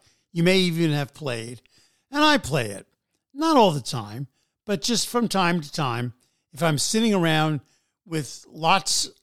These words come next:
of cleaning up and chores I'm supposed to do, I take a break and I play Wordle. It's fun, and I recommend it to you. The New York Times just bought it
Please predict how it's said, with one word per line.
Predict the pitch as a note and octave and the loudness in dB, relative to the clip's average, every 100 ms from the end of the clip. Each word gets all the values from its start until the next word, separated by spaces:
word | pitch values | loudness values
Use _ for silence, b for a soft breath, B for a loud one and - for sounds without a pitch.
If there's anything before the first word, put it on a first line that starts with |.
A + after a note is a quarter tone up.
| - | -4
of | E3 C#3 C3 B2 | 2 2 2 -4
cleaning | - E3+ E3+ E3 D3+ | -4 2 4 4 4
up | D3+ - | 2 0
and | C3+ A2+ G#2+ _ _ _ | -6 -6 -8 _ _ _
chores | - F#3+ E3+ C#3 | 0 4 4 2
I'm | B2+ A#2+ | -2 -4
supposed | A2 - C3 A#2 | -4 -4 -6 -6
to | C3+ | -10
do, | A#2 B2 B2+ C#3 _ _ _ - | -6 -4 -4 -8 _ _ _ -10
I | A3+ A#3+ | -4 -4
take | - F#3+ G3 | -2 -2 -2
a | |
break | D#3+ C#3 B2+ C3 - _ _ _ - | -4 -2 -2 -2 -6 _ _ _ -4
and | D#3 | 2
I | D#3 C#3 | 4 2
play | - C3+ C3 | 0 0 0
Wordle. | A#2 A#2 C3 A2+ G2 - _ _ _ _ _ _ _ | -2 0 0 0 -6 -14 _ _ _ _ _ _ _
It's | A#3+ - | -6 -4
fun, | - - C#4+ A3 G#2+ F#2+ G2+ _ _ _ - | -6 -4 0 0 -2 -10 -18 _ _ _ -8
and | F3+ | -2
I | A3 | -2
recommend | A3+ B3 - G#3+ A3+ G#3+ | 0 -2 0 0 0 -2
it | E3+ | -4
to | - C3 | -6 -8
you. | A2 A2+ _ _ - | -10 -18 _ _ -2
The | G3+ | 4
New | |
York | C#4+ D#4 E3+ | 4 4 2
Times | - G#3 F3 E3 G#2+ | 2 4 4 0 -2
just | E3 D#3+ - C3+ | -2 -2 -2 -4
bought | C#3 D3+ | 0 0
it | A2 | -2